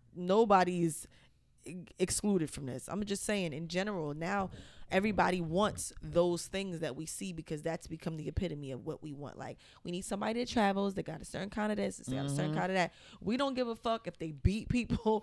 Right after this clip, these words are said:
Speaker 1: <laughs> if they abusive, if they scumbags. Like, we don't care. People don't care. Like, you learn very quickly. A lot of these people are shit people.
Speaker 2: <laughs>
Speaker 1: Sorry, guys. <laughs>
Speaker 2: Yo,
Speaker 1: But
Speaker 2: everybody
Speaker 1: it's
Speaker 2: got an
Speaker 1: like
Speaker 2: agenda, though.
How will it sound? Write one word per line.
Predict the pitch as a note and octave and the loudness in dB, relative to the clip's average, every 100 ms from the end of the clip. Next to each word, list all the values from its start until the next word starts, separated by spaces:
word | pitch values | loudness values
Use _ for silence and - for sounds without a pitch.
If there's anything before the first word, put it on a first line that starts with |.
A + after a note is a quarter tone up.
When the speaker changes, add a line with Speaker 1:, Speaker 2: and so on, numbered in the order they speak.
| - | -2
Speaker 1:
<laughs> | B3 | -2
if | F3+ F3+ - | 0 0 0
they | F3+ E3 | 0 0
abusive, | D3+ D#3 C4 C4 B3+ A3+ A3 A3 - - - | -2 4 6 6 10 12 10 8 -8 -18 0
if | F#3+ - | 0 2
they | F#3+ F3 | 2 2
scumbags. | - - A3+ C4 B3 A#3 A3 G#3+ | -2 6 8 8 6 6 6 6
Like, | G3 | 2
we | F#3+ A#3+ | 4 2
don't | C#4 | 2
care. | - D#4 D#4 G#3 | 2 2 2 -2
People | - D4+ D4 | -2 -2 0
don't | C4 B3+ | -2 -2
care. | D#4 | 0
Like, | B3+ A3 | 2 0
you | B3+ | -2
learn | A3+ A3 C4 A3+ | 0 2 2 2
very | A3 A3+ | 0 0
quickly. | - C4+ A#3 G#3 G3+ - - _ _ _ - | -4 -4 -2 -4 -6 -14 -20 _ _ _ 2
A | |
lot | G3+ A#3+ | 6 6
of | C4 | 2
these | A3 | 0
people | B3 A3 F#3 - _ _ - | -2 2 0 0 _ _ -2
are | F3+ F3+ | 2 4
shit | F3 - - B3 - | 2 -2 2 2 2
people. | - B3 - D3 C#3+ - - | -2 -4 -4 -6 -6 -10 -10
Speaker 2:
<laughs> | - C#4 | 0 0
Speaker 1:
Sorry, | - G3 F3 F3 D#3 | 4 8 8 8 4
guys. | D#3+ D#3+ E3 D#3+ - - | 2 0 0 0 2 8
<laughs> | C#4+ - | 8 12
Speaker 2:
Yo, | C3+ | 12
Speaker 1:
But | B2 | 12
Speaker 2:
everybody | C#3+ F#3+ G3 F#3+ | 12 12 12 12
Speaker 1:
it's | D#3 | 12
Speaker 2:
got | D3+ | 12
an | C#3 | 12
Speaker 1:
like | C3 | 12
Speaker 2:
agenda, | A2 A#2+ A2+ A2 | 10 8 10 6
though. | G#2+ G2 | 4 0